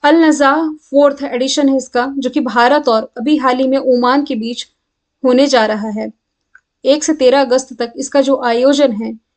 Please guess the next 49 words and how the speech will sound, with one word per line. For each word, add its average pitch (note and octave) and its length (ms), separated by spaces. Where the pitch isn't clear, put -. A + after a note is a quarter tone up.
ये C4+ 140
होना A#3 280
है A3+ 180
और A#3+ 140
कहाँ C4 280
होना B3 220
है? B3 140
राजस्थान A3+ 600
में। G#3+ 200
तो C#4+ 80
अभी C#4 240
हमने E4+ 200
यूए D4 280
डिस्कस C#4 340
किया C#4 140
था, C#4+ 100
इसके C#4+ 200
just D4 260
नीचे C4+ 340
ओमान B3 340
की C#4 80
लोकेशन A#3+ 360
आप A#3 120
देख G#3 200
सकते A3+ 280
हैं। A#3 140
मस्कट C4+ 400
इसकी D#4 240
कैपिटल C4 460
हो C#4 120
जाएगी, B3 320
ओमानी B3 540
रियल A#3+ 340
इसकी D4+ 240
करेंसी A3 380
हो B3+ 140
जाएगी, G#3 380
ठीक C4 140
है। D#4+ 100
नसीम D4+ 440
अल C#4+ 100
बहर C4 240
एक्सरसाइज B3+ 540
भी B3+ 100
आप B3 160
रिलेट A#3 320
कर B3 120
सकते B3 300
हो, B3 200